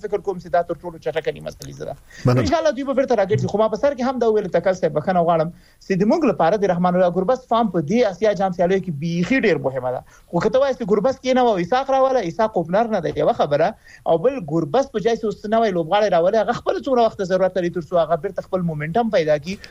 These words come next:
Speaker 1: او بیا هغه په پیل کې ورته لوبه وکړي.
Speaker 2: اه، وړاندې په خپرونه کې کوم وخت درلود؟ لنډ بیا دې سوال ته هم ځواب ورکړئ چې په نورو هیوادونو کې هم، ام، دا معموله ده چې، اه، داسې،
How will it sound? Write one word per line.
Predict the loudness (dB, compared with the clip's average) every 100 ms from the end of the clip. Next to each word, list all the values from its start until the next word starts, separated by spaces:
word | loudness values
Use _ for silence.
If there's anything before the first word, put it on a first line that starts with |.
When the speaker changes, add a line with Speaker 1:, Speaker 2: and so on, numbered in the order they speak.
| -8 -2
Speaker 1:
او | 2
بیا | 2 2
هغه | -2
په | 0 0 2 0 -2 -2 0
پیل | 0
کې | -2
ورته | -4 -2
لوبه | -4 -6
وکړي. | -8 -12 -14 0
Speaker 2:
اه، | 2
وړاندې | 4 2 2 0
په | -2 -2
خپرونه | 2 4 2 2
کې | 0 0 0
کوم | 2 4
وخت | 2 0 0
درلود؟ | 2 4 4
لنډ | 4 2
بیا | 2 2
دې | 2
سوال | 0 2
ته | 2
هم | 2 4
ځواب | 4 4
ورکړئ | 2 0 0
چې | 2 0 -2 -20 -20 0
په | 4
نورو | 4 4 4 0 -6 _ 0
هیوادونو | 2 4 2 2
کې | 2 2 4
هم، | 2 0 -6 -8
ام، | -4 -4 -4 -10 -12 -6 0
دا | 2 4
معموله | 4 4 2
ده | 2
چې، | 0 0 0
اه، | -2 -20 -16 -8 -6
داسې، | -2 0 2